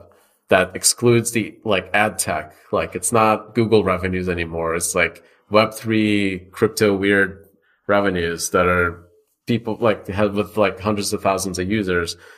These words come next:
It means the underlying base layer will survive in some shape or another. And that, that's awesome. Like, this is, like, my bear, I put on my, like, worst bear hat. Everything's going to shit. Interest rates are ten percent. <laughs> Or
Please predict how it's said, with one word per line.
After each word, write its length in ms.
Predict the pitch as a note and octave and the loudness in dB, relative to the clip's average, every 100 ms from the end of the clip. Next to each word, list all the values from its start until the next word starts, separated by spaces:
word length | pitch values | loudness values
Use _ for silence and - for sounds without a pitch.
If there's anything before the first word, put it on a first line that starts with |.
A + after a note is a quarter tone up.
| - | -2
It 100 | A2+ | 2
means 200 | A#2 A2+ | 2 4
the 120 | A#2 | 2
underlying 600 | A#2+ A#2+ A#2 A2+ G#2+ G2 | 2 2 4 4 4 2
base 320 | F#2+ G#2 - | 2 2 2
layer 220 | G#2 F#2+ F2+ | 2 2 0
will 100 | F2+ | -2
survive 540 | - F#2+ F#2+ D#2+ - | -4 0 0 -2 -6
in 80 | E2 | -8
some 180 | - F2+ | -6 -6
shape 280 | - F2 | -6 -6
or 120 | F2+ E2+ | -4 -2
another. 320 | E2+ E2+ F2 - _ _ | -4 -6 -10 -18 _ _
And 80 | G#2+ | 2
that, 180 | A2+ A#2+ | 2 4
that's 220 | B2 A#2+ | 2 4
awesome. 420 | A2 G#2 - - - - | 2 2 -2 -10 -16 -4
Like, 200 | G2 F#2 | -4 0
this 180 | C#3 - | 2 2
is, 140 | C3+ | 2
like, 220 | C3+ A#2 | 4 2
my 180 | A#2 A2 | 4 2
bear, 520 | G2+ A2+ G#2 G#2 G2+ - - | 2 2 4 4 2 -6 -4
I 60 | G#2+ | -4
put 200 | - C3 | 2 4
on 180 | A#2+ A#2+ | 6 4
my, 140 | A2+ | 4
like, 280 | G#2+ G2 G2 | 4 2 0
worst 300 | G2 F#2 - | -2 -2 -2
bear 180 | F#2+ F#2+ | -2 0
hat. 380 | F#2+ F#2 F2+ - - - | 0 -2 -4 -14 -20 -2
Everything's 380 | G#2+ A2 A2+ - | 0 2 0 0
going 240 | A2 G#2 | 0 0
to 40 | F#2+ | 0
shit. 380 | - A2 G2+ | 2 2 2
Interest 340 | A2 G2 G#2 - | -2 -4 -4 0
rates 260 | G2 F#2+ G2 | 0 0 -2
are 80 | |
ten 180 | F#2+ G#2+ | -2 -4
percent. 500 | F#2 G2 - F#2+ F#2 - - - - - | -2 -4 0 0 -2 -6 -20 -20 -10 -6
<laughs> 1040 | - - A#2+ - C#3+ - - F#2+ - - | -6 -6 -8 -4 -6 -4 -4 -4 -8 2
Or 400 | A#2+ A#2 G#2+ - | 4 4 0 -6